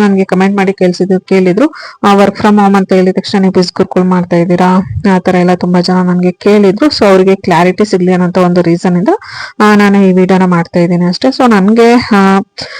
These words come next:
ನಾನ್ ಜಾಯಿನ್ ಆಗ್ತೀನಿ, ಆಮೇಲೆ ನನ್ನ under ಜಾಯಿನ್ ಮಾಡಿಸ್ಬೇಕು, ಕನ್ವಿನ್ಸ್ ಮಾಡೋದು ಅದೆಲ್ಲ ನನ್ಗಂತೂ ಆಗಲ್ಲ. So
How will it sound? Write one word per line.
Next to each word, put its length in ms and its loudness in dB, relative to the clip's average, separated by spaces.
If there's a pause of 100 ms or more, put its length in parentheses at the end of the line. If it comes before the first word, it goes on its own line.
(140)
ನಾನ್ 200 2
ಜಾಯಿನ್ 280 2
ಆಗ್ತೀನಿ, 520 0 (220)
ಆಮೇಲೆ 400 4
ನನ್ನ 300 2
under 380 2
ಜಾಯಿನ್ 260 2
ಮಾಡಿಸ್ಬೇಕು, 500 -2
ಕನ್ವಿನ್ಸ್ 460 -2
ಮಾಡೋದು 240 0
ಅದೆಲ್ಲ 300 0
ನನ್ಗಂತೂ 500 0
ಆಗಲ್ಲ. 400 2 (540)
So 60 2